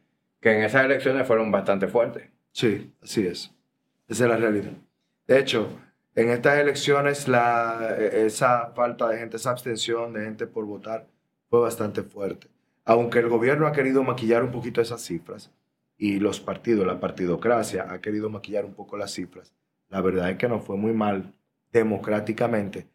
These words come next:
Speaker 2: a los dominicanos en las elecciones pasadas de febrero. Muy mal. Y no depende de los políticos. Depende de los ciudadanos, que fueron los que no se pararon a vota-, a votar.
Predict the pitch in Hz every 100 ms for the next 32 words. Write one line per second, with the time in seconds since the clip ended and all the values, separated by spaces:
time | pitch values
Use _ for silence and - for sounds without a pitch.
0 | _ _ 98 107 107 107 104 98 104 90
1 | 82 - _ _ - 104 95 104 95 -
2 | 92 92 98 - - _ _ 98 - 110
3 | 107 - - 90 78 82 98 95 - _
4 | _ _ _ _ 110 120 147 156 110 131
5 | - - - _ _ 135 131 131 127 135
6 | 143 147 156 156 135 139 143 147 131 135
7 | 135 135 - 131 120 131 - - - -
8 | _ _ _ _ _ _ _ _ - 107
9 | 113 113 120 131 117 120 127 131 131 131
10 | 131 123 139 127 113 110 120 120 117 110
11 | 113 123 127 110 113 113 110 110 - 110
12 | 107 107 - -